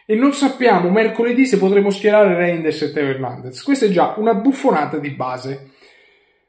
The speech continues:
Io continuo a, ho sentito qualcuno su Bologna, mi dicono che la strada del Dallara è agibile, è aperta al traffico in questo momento, non lo so, chiedo a chi mi segue.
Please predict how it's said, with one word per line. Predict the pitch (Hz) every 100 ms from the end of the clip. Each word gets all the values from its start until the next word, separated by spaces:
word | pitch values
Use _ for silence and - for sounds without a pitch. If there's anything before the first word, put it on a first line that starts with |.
| _
Io | - 311
continuo | 262 220 233 233 202 180 - - - _
a, | - 190 -
ho | 196
sentito | 196 202 202 247 175
qualcuno | 175 220 196
su | 175
Bologna, | 165 175 190 165 156
mi | 147
dicono | 185 180 165
che | 151
la | 156
strada | 151 - 196 185
del | 156 151
Dallara | 151 165 185 190 160 -
è | 180 175
agibile, | - 170 165 233 226 165 143 135 147
è | 170
aperta | 185 226 214 190 175
al | -
traffico | 226 202 - 156
in | 151
questo | 160 190
momento, | 226 202 151
non | 175 214
lo | 196
so, | 185 240 175 - -
chiedo | - 233 196
a |
chi | 175 190
mi | 190
segue. | 233 151 143 - -